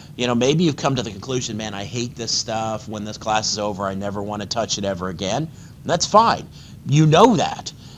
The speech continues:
And there may be some of you that would say, "You know, this isn't too bad. I could see doing this, particularly if there's good money and good jobs in it." So they have less risk associated with hiring you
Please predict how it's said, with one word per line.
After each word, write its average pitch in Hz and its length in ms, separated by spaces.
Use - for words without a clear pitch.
And 131 140
there 135 140
may 135 180
be 135 160
some 139 260
of 135 120
you 135 140
that 131 120
would 123 100
say, 156 160
"You 175 120
know, 208 100
this 226 220
isn't 240 280
too 160 160
bad. 120 320
I 113 160
could 151 220
see 127 180
doing 107 360
this, 110 180
particularly 123 600
if 110 100
there's 101 240
good 113 280
money 117 300
and 107 180
good 107 200
jobs 143 440
in 98 160
it." 123 140
So 165 340
they 180 280
have 185 260
less 156 340
risk 165 460
associated 143 640
with 117 140
hiring 113 600
you 127 600